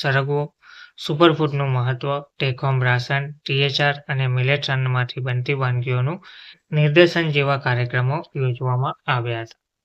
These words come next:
તેમજ આંગણવાડી કેન્દ્રો પર નોંધાયેલા તમામ લાભાર્થીઓને રંગબેરંગી પતંગો અને દોરીની ભેટ પણ આપવામાં આવી હતી. પારંપરિક રીતે વરછટ અનાજ,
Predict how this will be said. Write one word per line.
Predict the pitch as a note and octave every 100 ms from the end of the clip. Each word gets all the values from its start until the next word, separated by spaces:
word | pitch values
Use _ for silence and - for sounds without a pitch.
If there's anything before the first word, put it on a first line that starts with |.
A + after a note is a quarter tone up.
| _ _ _ _ -
તેમજ | D#3+ D#3+ F3 F#3
આંગણવાડી | F3+ - D3 C3+ F3 E3+ E3 E3 D#3+
કેન્દ્રો | D3+ C#3+ D3 D3+
પર | D3+
નોંધાયેલા | D3 C3 B2+ C#3 C#3+ C#3+ D3
તમામ | D3 C3+ C3 D3 D3+
લાભાર્થીઓને | C#3 B2 C3 B2 C3 B2+ B2+ D3 - _ _ - - -
રંગબેરંગી | D3 D3 D#3 E3+ D#3+ D3+ D#3
પતંગો | D3+ C3+ C#3 C#3+ D3 D#3 -
અને | C#3+ B2+ C3
દોરીની | B2+ B2 C3+ C#3 C#3+
ભેટ | D3 A#2+ A#2+
પણ | - C3+
આપવામાં | B2+ - C3+ C3+
આવી | C3+ C#3 C3+
હતી. | C#3+ D3 - _ _ _ _ _ _ _ _ _ _
પારંપરિક | D#3 D3+ D#3 D#3 D#3 D#3
રીતે | D3+ D#3+ D#3+ D#3+ -
વરછટ | C#3 B2 - C3+
અનાજ, | C3 C3 C#3+